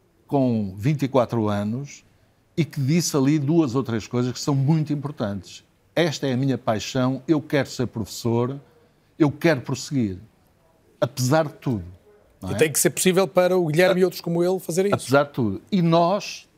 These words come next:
Speaker 1: temos, eu, eu penso ao mesmo tempo, que nós estamos num momento, enfim, isto pode parecer um pouco exagerado da minha parte,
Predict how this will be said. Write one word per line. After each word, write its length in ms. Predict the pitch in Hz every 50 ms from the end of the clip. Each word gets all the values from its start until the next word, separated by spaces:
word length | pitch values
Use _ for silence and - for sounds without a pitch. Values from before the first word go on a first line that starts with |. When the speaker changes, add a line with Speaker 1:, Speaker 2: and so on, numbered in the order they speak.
| _ _
Speaker 1:
temos, 500 | - 175 170 143 135 139 147 156 151 - - -
eu, 160 | - 143 147 - 147
eu 80 | 127
penso 480 | 123 - - 202 220 190 151 - - 123
ao 60 | 113
mesmo 260 | 107 104 92 101 95
tempo, 260 | - - 90 90 98
que 80 | - -
nós 200 | 147 151 156 139
estamos 400 | - - - 170 175 170 135 120
num 120 | 156 170
momento, 560 | 175 165 151 135 131 131 135 139 139 131 - 143
enfim, 300 | 127 131 - 156 139 127
isto 160 | 113 - -
pode 220 | - 135 135 123
parecer 360 | 123 - 123 - - 143 139
um 80 | 127 120
pouco 300 | 110 - 135 135 - -
exagerado 540 | 120 110 120 117 104 120 117 123 127 123 110
da 80 | 113
minha 200 | 110 113 139 123
parte, 360 | - - - 135 131 127 131